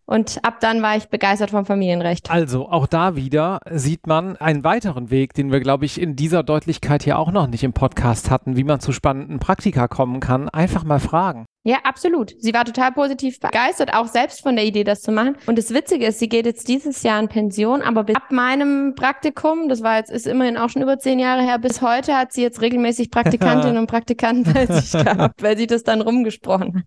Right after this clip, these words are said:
Speaker 1: hat.
Speaker 2: Und dann warst du weiterhin angefixt, hast die Promotion durchgezogen und dann aber mit welchem Ziel Referendariat gemacht? Wusstest du da schon, dass du eventuell Richterin werden willst?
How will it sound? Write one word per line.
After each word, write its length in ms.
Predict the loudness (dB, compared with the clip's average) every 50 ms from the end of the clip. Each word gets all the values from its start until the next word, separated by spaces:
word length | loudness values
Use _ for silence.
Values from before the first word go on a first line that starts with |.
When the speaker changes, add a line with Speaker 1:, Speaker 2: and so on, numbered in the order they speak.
| _ -2
Speaker 1:
hat. 140 | -2 -2 -2 -2 -10 -12 _ -12 -4 -4
Speaker 2:
Und 140 | 0 0 0
dann 100 | 2 2
warst 220 | 0 -2 -2 0
du 20 |
weiterhin 300 | 0 0 2 2 -2 -2
angefixt, 640 | -2 -6 -4 -4 -4 0 0 0 0 -2 -6 -2 -2
hast 160 | -2 0 0
die 80 | -2 -4
Promotion 560 | 0 0 0 0 0 0 0 0 0 0 2
durchgezogen 920 | 0 0 0 0 -2 -2 -2 0 0 0 0 0 0 -2 -4 -4 -4 -6 -8 -6
und 520 | _ 0 2 2 0 -2 -6 -8 -10 -12 -16 -20 _ _
dann 180 | 0 0 0
aber 560 | 0 -2 -2 0 2 2 2 0 -2 -4 -8 _
mit 300 | -10 -2 -2 -2 0 2
welchem 400 | 0 0 0 -2 -4 -8 -8 -6
Ziel 560 | -6 -6 -2 0 0 2 2 2 0 -2 -4 -4
Referendariat 840 | -6 -4 -2 0 -2 0 -2 0 0 0 0 2 2 0 0 -2 -4
gemacht? 340 | -2 -2 -2 -2 -2 -2 -2
Wusstest 280 | -2 -2 -2 -4 -4
du 80 | -4 0
da 180 | 0 0 0
schon, 160 | 0 -2 -2 -2
dass 140 | -2 0
du 120 | 0 0 0
eventuell 420 | 2 2 0 0 2 2 0 2
Richterin 420 | 2 0 0 0 0 0 0 0 0
werden 260 | 0 0 0 -2 -4
willst? 360 | -4 -4 -4 -6 -8 -8